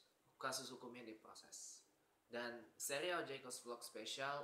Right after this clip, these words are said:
untuk Audrey ini akan kita hadirkan sampai dengan tanggal lima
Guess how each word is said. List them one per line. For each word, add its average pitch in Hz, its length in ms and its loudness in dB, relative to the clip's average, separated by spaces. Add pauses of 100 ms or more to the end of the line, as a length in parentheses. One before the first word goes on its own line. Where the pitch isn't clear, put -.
untuk 113 320 -12
Audrey 113 560 -2
ini 139 320 -8
akan 110 320 -8 (320)
kita 113 320 -4 (1040)
hadirkan 131 720 2 (160)
sampai 117 400 -4
dengan 113 400 -6
tanggal 113 540 -2 (680)
lima 110 240 -6